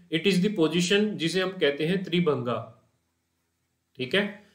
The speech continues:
So it is approx four inch high copper figure, चार inch का इसे माना जा रहा है। मोहनजोदाड़ो में ये पाया गया है। And this exquisite casting depict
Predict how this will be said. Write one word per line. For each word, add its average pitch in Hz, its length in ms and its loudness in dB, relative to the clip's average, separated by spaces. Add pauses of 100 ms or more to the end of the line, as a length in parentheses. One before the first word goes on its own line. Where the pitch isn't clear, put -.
(140)
So 196 120 4
it 190 300 2
is 240 140 6
approx 214 300 8 (200)
four 202 100 10
inch 220 320 2 (240)
high 196 220 6
copper 185 280 2 (160)
figure, 123 260 0 (480)
चार 156 460 4
inch 143 200 -2
का 165 100 2
इसे 151 180 2
माना 143 260 2
जा 151 180 4
रहा 147 160 4
है। 156 260 -4 (260)
मोहनजोदाड़ो 175 640 6
में 175 120 6
ये 175 120 2
पाया 139 260 4
गया 156 160 4
है। 160 300 -4 (240)
And 156 80 2 (580)
this 226 180 4
exquisite 220 840 2 (180)
casting 175 400 6
depict 165 380 0